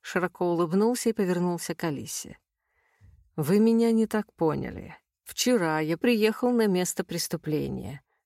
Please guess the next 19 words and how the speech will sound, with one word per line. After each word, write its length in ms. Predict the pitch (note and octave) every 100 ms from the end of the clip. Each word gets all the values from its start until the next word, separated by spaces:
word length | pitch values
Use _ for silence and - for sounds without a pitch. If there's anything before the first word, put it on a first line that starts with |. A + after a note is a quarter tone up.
| -
Соседка 600 | - E3+ - F3+ - E3+
жертвы 480 | C#3 E3+ E3 - A3
сообщила, 680 | - E3 - - E3 E3
что 200 | F#3 -
некая 380 | F3+ F#3+ F#3 F3+
землянка 640 | D#3+ E3+ D#3+ D3+ D3 D#3 G3
обнаружила 720 | E3 E3+ E3+ D#3+ D#3 F#3 G3
задыхающегося 1080 | F3+ D3 D#3+ E3 D3+ D3+ - E3 F3 - F#3+
Верана 560 | E3+ E3 E3 D#3+ D#3
Лаги 500 | D3 D3 C#3+ C3+ F3
в 80 | F#3+
спальне». 720 | - - A#3 C3+ A2 - C#3+ - _ _ _ _ _ _ _ _
Расок 440 | F3+ F3+ - E3
еще 340 | F3+ F3+ - F3+
раз 200 | E3 F3+
улыбнулся 600 | F3 D3 F3+ G#3+ - G#3
и 60 |
развел 440 | G3+ F#3 F#3 F#3+ G3
руками. 540 | G#3 - C3+ C3 -